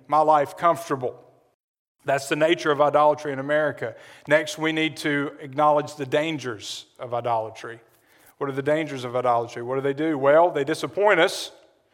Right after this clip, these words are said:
I mean, idol is like that mannequin. It's empty. There's no relationship. There's nothing there. Hugging a mannequin,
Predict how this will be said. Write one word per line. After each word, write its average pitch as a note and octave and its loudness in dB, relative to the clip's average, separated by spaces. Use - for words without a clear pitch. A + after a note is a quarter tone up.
I C3 -8
mean, C#3 2
idol E3+ 6
is C3+ -6
like E3 4
that F#3 2
mannequin. G3 2
It's D3+ -4
empty. G3+ 0
There's C3+ -4
no E3+ 6
relationship. F#3 2
There's C#3 -4
nothing F3 2
there. G#3+ 4
Hugging G3 2
a G#3+ -2
mannequin, G#3+ 2